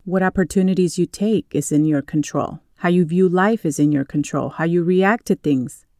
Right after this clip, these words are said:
is in your control. What action you're going to take is in your control. Who you surround yourself with is in your control. You, my friend, whether you want to realize it or not, have so much more control than you have realized.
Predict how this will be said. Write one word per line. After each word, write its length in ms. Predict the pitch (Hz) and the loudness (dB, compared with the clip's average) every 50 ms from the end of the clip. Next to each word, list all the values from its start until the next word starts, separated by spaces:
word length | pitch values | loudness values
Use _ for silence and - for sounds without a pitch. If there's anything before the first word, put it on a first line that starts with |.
| _ - | _ -6
is 140 | 160 147 160 | -6 -2 -2
in 120 | 160 160 | 0 0
your 140 | 156 156 151 | 0 -2 -2
control. 540 | - 165 151 147 - - 139 127 - 147 - _ _ | -2 -2 -2 -2 -2 -4 -4 -4 -6 -6 -10 _ _
What 180 | - 165 180 180 - | 0 2 2 2 2
action 400 | 175 196 220 - - 247 233 220 | 0 -2 -2 0 0 2 2 2
you're 120 | 196 175 | 2 2
going 240 | 160 151 156 143 139 | 2 2 2 2 2
to 100 | - 151 | 0 -2
take 280 | - - 151 147 - 165 | -4 -4 -4 -4 -2 -4
is 120 | 165 - | -2 -2
in 120 | 180 180 | 0 0
your 100 | 170 160 | 0 -2
control. 540 | 151 - 180 175 - - 214 190 151 135 - - | -2 -2 -4 -4 -2 0 0 0 0 0 -2 0
Who 100 | 185 185 | 2 2
you 140 | 180 185 | 2 2
surround 480 | 185 - - 185 180 196 208 226 240 220 | 0 0 -2 -2 0 2 2 2 4 2
yourself 400 | 190 175 - - 160 147 - - | 2 0 0 0 -2 -2 -2 -2
with 180 | 156 151 - 160 | -2 -2 -2 -2
is 140 | 143 - | -2 -2
in 140 | 160 156 156 | 0 0 0
your 120 | 151 151 147 | 0 -2 -2
control. 520 | - 170 170 - - 214 190 147 - - _ _ _ | -2 -4 -4 -2 0 0 0 0 -2 -4 _ _ _
You, 580 | - 165 160 196 254 294 320 269 185 151 143 143 | -6 0 2 4 6 6 6 6 6 4 4 2
my 160 | 151 151 151 | 0 0 -2
friend, 580 | - - - 147 135 135 123 127 139 151 - - _ _ | -2 -4 -4 -2 -2 -2 -2 -2 -2 -4 -4 -10 _ _
whether 260 | - 165 185 190 214 240 | 0 2 2 4 4 4
you 140 | 233 233 | 4 4
want 160 | 220 214 202 190 | 2 2 2 0
to 60 | 175 | 0
realize 420 | 160 170 175 175 175 175 165 156 | 0 0 0 0 -2 -2 -2 -2
it 80 | 165 151 | 0 0
or 80 | 151 | 2
not, 400 | 147 147 143 139 151 175 214 208 - _ _ _ | 2 2 2 2 0 0 -2 -4 -6 _ _ _
have 220 | - 180 160 - | -2 -2 -2 -2
so 260 | - - - 190 196 | -4 -4 -2 0 2
much 240 | 220 233 247 226 - | 2 2 2 2 2
more 180 | 214 196 185 190 | 2 2 2 0
control 680 | - - 175 160 - - 156 156 170 196 240 285 277 - _ _ _ _ _ 165 | 0 -2 -2 -2 -2 -2 0 0 2 2 2 0 -2 -4 _ _ _ _ _ -4
than 240 | 151 170 165 160 | 0 0 2 2
you 100 | 160 170 | 2 2
have 220 | 175 170 180 147 143 | 2 0 0 0 0
realized. 640 | 151 151 143 143 131 - - 151 - - - _ | 0 0 0 -2 -4 -6 -8 -10 -14 -18 -20 _